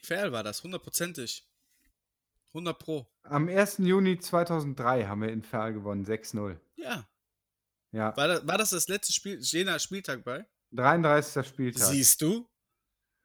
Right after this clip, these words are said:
Speaker 1: Das war
Speaker 2: Äh.
Speaker 1: ein ausschlaggebendes Spiel auf jeden Fall.
Speaker 2: Ja, und, äh, Maas hat, äh, einen Freistoß, äh,
Speaker 1: Du, du
Speaker 2: reingemacht.
Speaker 1: hast,
Speaker 2: Das
Speaker 1: du hast grad gesagt, wir haben noch nicht gegen Fe-, in Ferl gewonnen und sagst
Speaker 2: Ja.
Speaker 1: dann, „Ja, zweitausenddrei haben wir gegen die gewonnen.“ <laughs>
Speaker 2: Ja, äh, der hat,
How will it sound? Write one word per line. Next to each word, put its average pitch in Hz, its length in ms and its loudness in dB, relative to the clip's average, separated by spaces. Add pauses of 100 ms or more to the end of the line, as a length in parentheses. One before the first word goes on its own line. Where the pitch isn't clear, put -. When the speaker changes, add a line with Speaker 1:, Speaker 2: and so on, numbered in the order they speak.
(560)
Speaker 1:
Das 135 140 -2
war 170 260 8
Speaker 2:
Äh. 135 240 4
Speaker 1:
ein 131 60 -4
ausschlaggebendes 175 720 0
Spiel 165 260 -2
auf 131 140 -8
jeden 117 180 -6
Fall. 107 300 -8 (540)
Speaker 2:
Ja, 180 400 6 (380)
und, 147 420 -2
äh, 139 640 0 (680)
Maas 143 680 2
hat, 143 400 -4 (100)
äh, 135 60 -8
einen 127 380 -2
Freistoß, 120 840 -2
äh, - 20 -18
Speaker 1:
Du, 127 60 -16
du 113 100 -8
Speaker 2:
reingemacht. 110 480 0
Speaker 1:
hast, - 120 -2
Speaker 2:
Das 135 100 -6
Speaker 1:
du 160 120 -6
hast 233 140 0
grad 208 220 -2
gesagt, 180 280 -4
wir 165 80 0
haben 185 100 -4
noch 170 120 -8
nicht 185 200 -4
gegen 160 180 -8
Fe-, - 260 -6
in 175 160 -8
Ferl 175 280 0
gewonnen 165 280 -6
und 143 160 -10
sagst 143 240 2
Speaker 2:
Ja. 123 200 8
Speaker 1:
dann, 135 80 8
„Ja, 170 240 4
zweitausenddrei 170 680 0
haben 135 180 -2
wir 120 80 -6
gegen 123 200 -6
die 139 100 -4
gewonnen.“ 139 540 -6
<laughs> 262 560 -12
Speaker 2:
Ja, 165 420 6
äh, 147 260 4
der 156 140 10
hat, 170 220 2